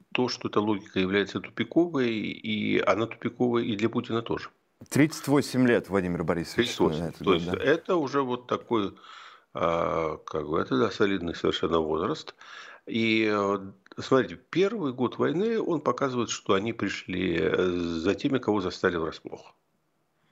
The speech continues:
Speaker 1: То есть кого взяли обманом. Ну, потому что этих ре-, ребят, которых бросили тогда на этот,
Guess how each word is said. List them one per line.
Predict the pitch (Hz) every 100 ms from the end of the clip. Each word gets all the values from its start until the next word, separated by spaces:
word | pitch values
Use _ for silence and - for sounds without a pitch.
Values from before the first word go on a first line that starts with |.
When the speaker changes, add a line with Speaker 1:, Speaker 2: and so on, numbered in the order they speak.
| _ -
Speaker 1:
То | 107
есть |
кого | 165 139
взяли | 98 98
обманом. | 85 76 - - - _ _ _ _ - - - - -
Ну, | 123
потому | 110 104 90 85
что | - 85 82 82 80
этих | 82 - - -
ре-, | 87 95 87 85 78 78 80 82
ребят, | 90 87 -
которых | - - 82 80
бросили | 80 85 - 80 78 80 - _ - - - _ -
тогда | 87 82 82 78
на | 78 82
этот, | 80 76 82 76